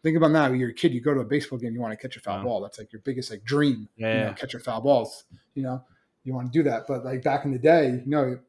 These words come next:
Speaker 1: it's nineteen twenties, obviously, before then.
Speaker 2: Yeah.
Speaker 1: If it was a home run ball or, like, a foul ball, you gotta give the ball back. Oh, we need that. <laughs> As you said, they were expensive.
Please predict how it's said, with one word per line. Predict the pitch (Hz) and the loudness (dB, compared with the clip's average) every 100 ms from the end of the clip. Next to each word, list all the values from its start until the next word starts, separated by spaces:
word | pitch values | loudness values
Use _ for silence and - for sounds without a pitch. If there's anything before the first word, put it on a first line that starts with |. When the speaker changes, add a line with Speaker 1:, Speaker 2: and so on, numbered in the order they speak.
| - | -14
Speaker 1:
it's | 127 - | -12 -10
nineteen | 110 110 98 | -12 -12 -16
twenties, | - 135 120 | -10 -8 -8
obviously, | 110 107 107 120 | -8 -10 -12 -16
before | 107 _ 113 | -18 _ -16
then. | 120 120 | -14 -12
Speaker 2:
Yeah. | 104 101 - _ _ _ _ | -12 -12 -16 _ _ _ _
Speaker 1:
If | 151 | -2
it | 160 | 0
was | 135 | 0
a | 139 | 0
home | 143 147 | 0 2
run | 139 143 | 2 2
ball | 143 143 143 143 | 4 4 2 2
or, | 127 117 | 0 -4
like, | 117 120 | -8 -8
a | 120 117 | -10 -6
foul | 127 127 | -2 0
ball, | 135 135 | 0 0
you | 139 | 2
gotta | 127 | 0
give | 135 135 | 0 0
the | |
ball | 131 117 | 0 -2
back. | 143 147 | -2 0
Oh, | 165 | 0
we | 127 | 2
need | 139 139 | 0 0
that. | 95 - - | -4 -6 0
<laughs> | |
As | 175 143 | 2 4
you | 143 | 4
said, | 190 | 4
they | 131 | 4
were | 127 | 2
expensive. | 127 - 139 165 113 - | 0 0 0 0 -2 -12